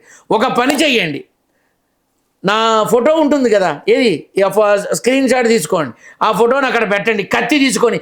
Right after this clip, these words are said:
పర్రా పర్రా పర్రా పర్రా దాన్ని పొడవండి. అబ్బా, రాఘవ శర్మని పొడిచారని తృప్తిపడండి, మీకు జైలు శిక్ష ఉండదు,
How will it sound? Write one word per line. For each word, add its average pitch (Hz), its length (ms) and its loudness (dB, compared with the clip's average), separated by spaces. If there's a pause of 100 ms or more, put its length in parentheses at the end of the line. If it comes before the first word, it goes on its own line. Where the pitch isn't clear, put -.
(340)
పర్రా 277 280 0
పర్రా 277 340 -2
పర్రా 269 300 -2
పర్రా 269 260 -2
దాన్ని 285 260 -2
పొడవండి. 208 440 0 (600)
అబ్బా, 151 520 -2 (200)
రాఘవ 233 360 0
శర్మని 233 300 0
పొడిచారని 196 540 -2
తృప్తిపడండి, 170 580 -4 (260)
మీకు 226 200 2
జైలు 196 280 2
శిక్ష 208 280 -2
ఉండదు, 277 580 0